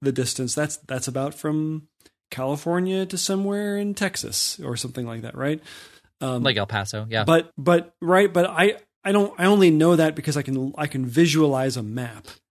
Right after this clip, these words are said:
Speaker 2: Mm-hmm.
Speaker 1: and see that distance on a map. I have no sense of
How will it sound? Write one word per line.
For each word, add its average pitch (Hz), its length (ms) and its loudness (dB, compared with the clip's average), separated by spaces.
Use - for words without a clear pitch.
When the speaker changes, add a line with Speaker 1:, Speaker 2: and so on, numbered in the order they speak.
Speaker 2:
Mm-hmm. 131 220 -2
Speaker 1:
and 123 120 -2
see - 380 4
that 135 240 0
distance 139 320 -2
on 123 120 -4
a 113 40 -6
map. 123 440 -6
I 202 120 0
have 190 180 0
no 127 160 -2
sense - 680 -2
of 113 360 -8